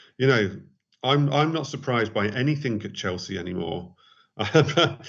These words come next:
I don't know how I would constitute a surprise for you. Um, I'll have to look at it and see if I can find a surprise. But yeah,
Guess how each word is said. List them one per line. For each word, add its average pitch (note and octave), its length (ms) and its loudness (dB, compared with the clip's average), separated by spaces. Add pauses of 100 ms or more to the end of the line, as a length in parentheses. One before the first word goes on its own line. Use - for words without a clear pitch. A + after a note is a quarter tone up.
(280)
I B2+ 100 2
don't - 500 -2
know D3+ 140 4
how C#3 260 0
I B2+ 100 2
would A#2+ 200 -4
constitute A#2 600 -6
a A2 40 -10
surprise A2+ 540 -8
for F#2+ 260 -4
you. F2+ 220 -6 (720)
Um, G#2 420 0
I'll A#2+ 140 0
have B2 140 -4
to A#2 80 -6
look A#2+ 240 -4
at A2 40 -2
it F#2+ 120 -2
and G2+ 100 -4
see G#2+ 140 -4
if G2+ 100 0
I G2+ 60 -2
can G2+ 160 -4
find G#2 360 -2
a G2 60 -2
surprise. G#2+ 480 -2
But G2+ 160 -10
yeah, A2+ 100 -4